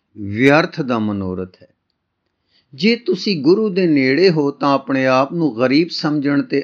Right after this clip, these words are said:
ਅਮੀਰ ਹੋ ਕੇ ਉਸ ਦੇ ਨੇੜੇ ਰਹਿਣ ਵਿੱਚ ਕੋਈ ਅੰਤਰ ਨਹੀਂ ਹੈ। ਪਰ ਕਿਸੇ ਦਾ ਦਮਨ ਨਾ ਕਰੋ, ਕਿਸੇ ਨੂੰ ਦੁੱਖ ਨਾ ਪਹੁੰਚਾਓ, ਕਿਸੇ ਨੂੰ ਸੱਟ ਨਾ ਮਾਰੋ,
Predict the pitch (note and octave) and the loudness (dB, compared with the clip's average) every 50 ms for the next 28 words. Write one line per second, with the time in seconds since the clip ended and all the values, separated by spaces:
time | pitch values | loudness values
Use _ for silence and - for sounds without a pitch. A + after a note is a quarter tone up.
0 | - - B2 B2 C3+ D3+ F3+ G3 F#3+ E3 D3 B2+ B2+ B2 - - C#3 C#3 C3 A2+ | -4 -4 -2 0 0 2 2 2 2 2 2 0 0 -2 -4 -2 -2 -2 -2 -2
1 | A#2+ C3 C3 B2 B2 B2 C3+ D3 D#3+ E3 E3 D#3 C3 C3+ C3 B2+ B2 B2 A#2 A2+ | -2 -2 0 2 2 2 2 0 0 0 0 0 0 0 0 0 0 -2 -2 -2
2 | A2+ G#2 G#2+ - _ _ _ _ _ - - G#3+ G#3+ A3+ A3 G3+ - - - B2 | -4 -6 -8 -14 _ _ _ _ _ -6 -2 0 0 0 -2 -4 -8 -8 -4 -2
3 | B2 B2 A#2+ - A#2 G#2+ G2 F#2+ F#2 F2+ F2+ F2 F#2+ _ _ _ _ _ _ _ | 0 0 0 -2 -4 -4 -4 -4 -6 -6 -8 -10 -12 _ _ _ _ _ _ _
4 | _ _ _ _ _ _ _ _ _ _ _ _ _ _ _ _ _ _ _ - | _ _ _ _ _ _ _ _ _ _ _ _ _ _ _ _ _ _ _ 0
5 | C3 B2+ B2 B2 - - D#3+ D3+ - - E3+ D#3+ C#3 C#3+ D3 C#3+ B2 A2+ B2 B2+ | 0 0 0 -2 -6 -6 -6 -6 -4 -2 -2 -2 0 0 -2 -2 -2 -2 -2 0
6 | C3+ C#3+ D3 C#3+ C#3+ C#3+ C#3+ C#3+ C#3+ C3 - - D3 C3+ C#3 B2+ - - _ _ | 0 0 2 2 2 0 0 -2 -4 -6 -6 -8 -8 -8 -8 -8 -10 -14 _ _
7 | _ _ _ _ _ _ _ _ _ _ _ _ _ _ _ - - E3 D#3 - | _ _ _ _ _ _ _ _ _ _ _ _ _ _ _ -2 0 0 0 2
8 | - E3 D3+ D3+ D3 C#3 A2+ F#2+ C3 D3+ D3+ D#3 D#3+ D3+ D3 C#3+ C#3 - - C#3 | 2 2 2 4 2 -2 -2 0 -2 -2 0 0 0 0 0 0 -4 -4 -8 -10
9 | B2 - D3 C3 C3+ C3+ B2+ - - _ _ _ _ _ _ _ _ _ _ _ | -8 -6 -6 -4 -4 -4 -6 -8 -10 _ _ _ _ _ _ _ _ _ _ _
10 | _ _ _ _ _ _ _ - - D#3 D#3 - E3+ D#3 D3+ D3+ C#3+ A#2 - - | _ _ _ _ _ _ _ 0 0 0 2 2 0 0 2 0 -2 -4 -6 -8
11 | - - D3 D3 D3 E3+ D3+ D3+ D3 C#3+ C#3+ C#3 C3+ C3 C3 C3 C3 C3+ - - | -4 -4 -4 -4 -2 -2 0 0 2 2 2 2 0 0 -2 -4 -4 -6 -8 -10